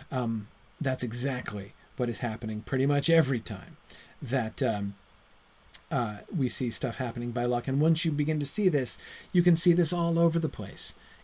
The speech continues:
in Tolkien's writing, even when he doesn't explicitly draw attention to it. Right? Think about the abduction of Merry and Pippin, right? And them being swept, you know, Gandalf does draw attention to this one, right? Them being swept across Rohan and brought to a place where they never meant to go,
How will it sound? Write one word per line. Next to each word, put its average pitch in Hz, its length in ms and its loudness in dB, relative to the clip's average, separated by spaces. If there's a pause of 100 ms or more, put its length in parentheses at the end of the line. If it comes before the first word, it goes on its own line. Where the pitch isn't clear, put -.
in 139 200 4
Tolkien's 120 520 0
writing, 110 440 -2 (260)
even 180 300 8
when 175 120 10
he 170 120 6
doesn't 151 380 0
explicitly 147 600 -2
draw 139 260 0
attention 143 520 0
to 104 120 -8
it. - 280 -14 (300)
Right? 139 220 0 (260)
Think 175 280 6
about 175 480 6 (280)
the 143 180 6
abduction 131 540 2
of 147 140 2
Merry 160 360 4
and 160 160 4
Pippin, 156 420 2 (360)
right? 147 320 0
And 151 200 4
them 156 260 4
being 147 200 4
swept, 170 220 2
you 165 80 6
know, 147 60 2
Gandalf 156 400 4
does 160 180 6
draw 147 180 4
attention 139 380 2
to 127 60 0
this 160 260 2
one, 131 140 0
right? 139 260 0
Them 147 180 0
being 151 260 2
swept 170 360 4
across 160 400 2
Rohan 156 420 2
and 127 160 0
brought 156 240 2
to 147 120 0
a 143 60 0
place 160 360 2
where 135 80 2
they 113 160 -2
never 165 340 4
meant 165 260 2
to 165 60 -4
go, 156 380 2